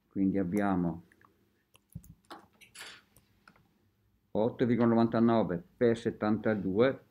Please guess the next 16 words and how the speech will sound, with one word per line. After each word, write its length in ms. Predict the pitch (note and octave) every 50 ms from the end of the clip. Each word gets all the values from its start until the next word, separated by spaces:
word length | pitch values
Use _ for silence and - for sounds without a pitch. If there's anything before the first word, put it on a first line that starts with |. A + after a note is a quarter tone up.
| _ -
per 220 | A#2 A2 G#2 F#2+
trentotto 800 | F#2 - A2+ A#2+ A#2 A2+ - - F#2+ F#2+ F#2+ F#2+ F#2+ - - C#3
diviso 760 | C3 A#2 A#2 A#2 G#2+ F#2+ G2+ G#2 G#2 G#2+ A2+ A2 B2 A2+ G2+
zero 240 | F#2+ G#2+ G#2+ G#2 G#2+
virgola 220 | G2 G2+ G2+ G2
ventitré 500 | F#2+ G2+ G2+ F#2+ - C3 - G2 G2 F#2+ - -
alla 160 | F#2+ F2 E2+
seconda, 580 | - - - - - D2+ D#2 D#2+ E2 E2 - - - - - _ - - -
quindi 420 | - F2+ F2 - - D2+ G2 - - _ - - _ - _ - - - - _ _ _ - - - - - - _ _ _ _ - _ _ _ _ _
otto 380 | - G2+ G2 F#2 F#2 F#2+ F#2+ F2
punto 420 | F2+ - G2 G2 F#2+ F2+ F2+ E2+
novantanove 760 | E2 D#2+ E2+ E2+ G2 G2+ G#2 G2+ G#2+ A2 A2+ A#2 A#2 A#2+ A2+ -
per 540 | - _ - A2 G#2+ G#2 G2+ F#2+ F2+ -
settantadue 1080 | - - - - - F#2 F2+ F2 E2+ - - G2+ G2 G2 G2 G2 A2 C3 D#3 D#3 - - _ _ _ _ _ _ _ _ _ _ _ _ _ -
per 220 | A2+ G#2+ G2+ F#2+
trentotto 840 | F#2+ F2+ F#2 F#2 F#2 F#2 G2 F#2+ F2+ E2+ - - - C#3 D#3+ D3 -